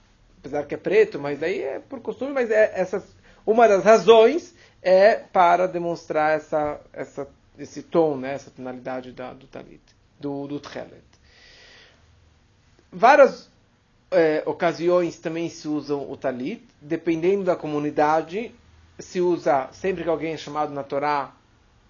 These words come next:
é coloca talit. É, no Birkat Kohanim, em todas as comunidades, todos os Kohanim colocam talit.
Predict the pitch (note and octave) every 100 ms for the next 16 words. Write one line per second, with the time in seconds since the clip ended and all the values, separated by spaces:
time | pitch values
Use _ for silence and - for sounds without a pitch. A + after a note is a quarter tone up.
0 | _ _ _ D#3 - C3+ B2 A#2+ C3+ C#3+
1 | E3 - - - _ _ _ _ _ _
2 | _ C#3+ C3+ B2+ D#3+ E3+ F3 E3 D3+ D3
3 | E3+ D3 C3+ _ - C3+ G3 F#3 D3 D3
4 | C3+ D3 C#3+ B2+ A#2+ - _ _ _ _
5 | _ D#3+ D3+ C#3 - _ - - D3+ C3+
6 | C3 B2 B2+ A#2+ C3 A#2+ B2 D3 C#3+ -